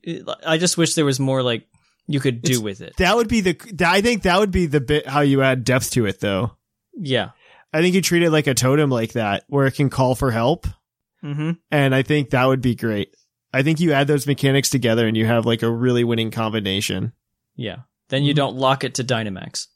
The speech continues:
Speaker 2: But because it's something we want, it's something we'll never get.
Speaker 3: That's okay. It's, it's still waves better than the, uh, Battle Royale was.
Speaker 2: It is way better than the Battle Royale was.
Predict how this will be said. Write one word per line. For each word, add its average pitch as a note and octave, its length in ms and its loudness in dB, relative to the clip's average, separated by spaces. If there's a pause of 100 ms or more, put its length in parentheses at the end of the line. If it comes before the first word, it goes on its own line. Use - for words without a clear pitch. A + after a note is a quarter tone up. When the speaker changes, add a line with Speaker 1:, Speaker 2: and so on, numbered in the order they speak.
(180)
Speaker 2:
But D#3+ 160 -2
because E3 300 -2
it's E3 120 -2
something E3 300 0
we D3+ 120 2
want, C3+ 260 2
it's A#2+ 140 -4
something C3+ 300 0
we'll B2 140 2
never A2 300 0
get. - 280 -2 (240)
Speaker 3:
That's E3 180 -4
okay. G2 340 -10
It's, - 360 -4
it's D#3 200 -2
still E3+ 340 0 (180)
waves E3+ 520 2
better B2 300 -6
than A#2 180 -8
the, A#2 240 -4
uh, A2 160 -4
Battle G2+ 280 -2
Royale G2 360 -4
was. G2+ 400 -6
Speaker 2:
It F#3+ 200 2
is F3 240 2
way E3+ 280 2
better C#3 500 0
than C3 220 2
the B2 80 0
Battle A2+ 260 0
Royale F#2+ 400 -2
was. D#2 400 -4